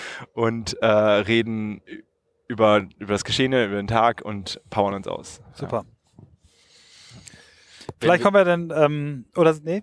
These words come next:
Speaker 2: du sagst, du
Speaker 3: Nee,
Speaker 2: hattest gerade,
Speaker 3: ich hab
Speaker 2: wolltest du
Speaker 3: jetzt
Speaker 2: einen
Speaker 3: auch,
Speaker 2: Themawechsel machen?
Speaker 3: äh, nee, überhaupt nicht. Ich fand das, äh, nochmal interessant. Für, mir war das schon irgendwie klar, dass, also, es klingt so, de-, deine ganze Körpersprache geht in die Richtung, dass du sagst, okay, ohne das geht's nicht. Ähm,
Speaker 1: Mhm.
Speaker 3: ich glaub, für euch ist es normal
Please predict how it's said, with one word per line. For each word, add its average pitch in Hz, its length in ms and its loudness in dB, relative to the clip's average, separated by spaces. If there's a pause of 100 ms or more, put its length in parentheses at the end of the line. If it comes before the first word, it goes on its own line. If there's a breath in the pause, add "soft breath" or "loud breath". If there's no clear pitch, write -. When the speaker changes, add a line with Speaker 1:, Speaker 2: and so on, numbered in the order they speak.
Speaker 2:
du - 60 -16
sagst, 160 160 -4
du 143 40 -8
Speaker 3:
Nee, 156 140 2
Speaker 2:
hattest 175 200 2
gerade, 165 260 0 (120)
Speaker 3:
ich 123 140 -10
hab 147 60 4
Speaker 2:
wolltest 139 160 0
du 170 40 2
Speaker 3:
jetzt 143 100 0
Speaker 2:
einen 165 100 2
Speaker 3:
auch, - 20 -6
Speaker 2:
Themawechsel 131 300 -4
machen? 147 220 -4
Speaker 3:
äh, - 120 -16
nee, 127 280 -6
überhaupt 143 320 2
nicht. 92 200 -10
Ich - 140 -14
fand 120 160 -2
das, - 220 -4
äh, 92 140 -14 (320)
nochmal 110 220 -6
interessant. 110 320 -4
Für, 113 200 -4
mir 110 200 -2
war 123 80 2
das 113 120 0
schon 131 120 -4
irgendwie 113 140 -8
klar, 120 240 2
dass, - 240 -2
also, 95 220 -16 (440)
es - 120 -8
klingt 143 260 -2
so, 135 260 2
de-, 113 220 -4
deine 107 260 -6
ganze 107 200 -6
Körpersprache 110 460 0
geht 104 120 -2
in 104 80 -8
die 101 80 -6
Richtung, 110 220 -8
dass 101 120 -8
du 107 60 -8
sagst, 98 160 -6
okay, 98 160 -8
ohne 110 240 -6
das 98 160 -2
geht's - 260 -4
nicht. 98 320 -10
Ähm, 92 320 -8
Speaker 1:
Mhm. 95 60 -6
Speaker 3:
ich 95 60 -10
glaub, 107 180 -6
für 110 80 -2
euch 104 160 -2
ist 107 60 -6
es 95 60 -8
normal 104 440 2